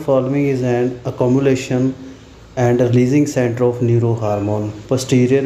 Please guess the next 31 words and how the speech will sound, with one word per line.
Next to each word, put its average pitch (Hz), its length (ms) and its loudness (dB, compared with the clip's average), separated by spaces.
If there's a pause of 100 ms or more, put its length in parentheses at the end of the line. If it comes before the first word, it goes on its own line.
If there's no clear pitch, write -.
pituitary 120 440 -2 (540)
lobe, 110 400 2 (280)
ऑप्शन 120 380 -4 (380)
ए। 113 100 2 (1400)
posterior 135 500 2
के 151 80 0
हार्मोन 131 420 0
डायरेक्टली 123 420 -2 (120)
आते 117 160 -6
हैं, 131 140 -4 (340)
बाकी 117 300 0
जो 120 340 2 (120)
इंटीरियर 117 480 2
and 123 120 2
मिडल 117 280 2
के 123 200 2
हार्मोन 113 400 0
होते 113 240 -2
हैं 123 60 2
वो 131 220 0 (580)
बाकी 120 580 0 (100)
जो 123 500 2
endocrine 117 500 2
ग्लैंड 113 240 0
को 147 100 -2
स्टिमुलस 123 520 0
करते 104 320 -4
हैं। 98 160 -8 (400)
फोर्थ, 131 380 0 (680)
withdrawal 139 420 2
of 151 80 -2